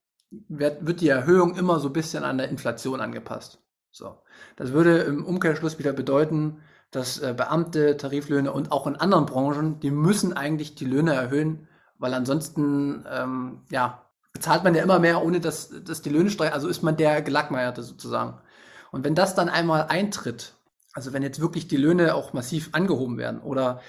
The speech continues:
der Staat jetzt eingreift in, in die, in die Preisstrukturen, dass er sagt, okay, die und die Dinge dürfen nicht mehr erhöht werden,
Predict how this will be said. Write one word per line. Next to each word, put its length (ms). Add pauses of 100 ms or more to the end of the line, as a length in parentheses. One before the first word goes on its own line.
(240)
der 120
Staat 420
jetzt 200
eingreift 760
in, 320
in 180
die, 160
in 100
die 100
Preisstrukturen, 840
dass 180
er 80
sagt, 280
okay, 260
die 260
und 120
die 100
Dinge 240
dürfen 280
nicht 140
mehr 140
erhöht 300
werden, 260